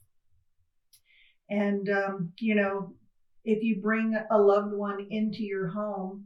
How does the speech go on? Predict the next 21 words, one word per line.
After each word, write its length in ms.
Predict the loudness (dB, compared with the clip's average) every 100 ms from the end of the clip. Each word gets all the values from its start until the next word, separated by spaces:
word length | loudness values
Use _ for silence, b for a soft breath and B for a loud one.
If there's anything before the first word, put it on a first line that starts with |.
| -8
and 240 | -6 -6
they're 380 | -6 -8 -10 -8 0
ill 560 | 0 0 -4 -6 -8 -10
and 100 | -8
at 160 | -4 -6
the 120 | -6
end 160 | -8 -6
of 80 | -4
their 160 | -2
life, 380 | 0 0 0 -4 -10 _ _ _ _ _
that's 300 | 4 4 4
something 380 | 2 2 0 -4
you 120 | -4
need 200 | -2 -4
to 100 | -4
think 240 | -8 -12 -12
about. 380 | -14 -12 -14 -16 _ _ _ _ _ _ -14
You 160 | -8 -4
need 160 | -2 -4
to 100 | -4
think, 220 | -6 -6